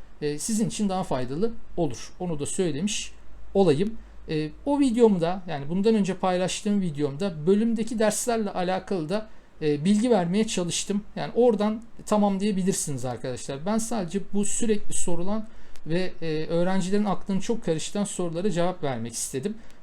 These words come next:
Bir de hadi son olarak aklıma geldikçe son son ekliyorum ama son olarak şunu da söyleyeyim. Arkadaşlar devlet sizi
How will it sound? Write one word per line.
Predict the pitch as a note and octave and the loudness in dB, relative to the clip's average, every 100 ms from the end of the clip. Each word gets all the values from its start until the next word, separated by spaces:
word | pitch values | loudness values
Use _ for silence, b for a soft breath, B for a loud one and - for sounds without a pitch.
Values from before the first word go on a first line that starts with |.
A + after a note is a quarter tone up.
| - | -2
Bir | C#4+ | 2
de | B3 - - - - - | 2 0 -8 -14 -14 -8
hadi | B3 G#3+ | -4 -2
son | - A#3 | 2 2
olarak | G#3 G3 G3+ - F3 | 2 2 0 -2 -2
aklıma | D#3 G3 G3 | -2 -2 0
geldikçe | F#3+ F#3+ F#3+ - | 0 -2 -4 -4
son | - - F#3 | -4 -2 -2
son | F3 F#3 F3 | -2 -2 -2
ekliyorum | F3 - F#3 D#3+ | -4 -2 -2 0
ama | G#3 C3+ | -2 -2
son | - G#3 | -4 -4
olarak | E3+ D#3 F#3 | -2 -2 -4
şunu | - E3+ D#3+ | -4 -4 -2
da | |
söyleyeyim. | - F#3 G3 F3+ C#3+ F#3 B B B B | 0 2 2 2 -2 -4 B B B B
Arkadaşlar | F#3+ G#3 A#3+ - - A#2 - | 0 2 0 0 -4 -8 -10
devlet | C3+ F#3+ G#3+ C4+ - | -2 2 2 0 -2
sizi | G#3+ F#3 A3+ | -2 -2 -4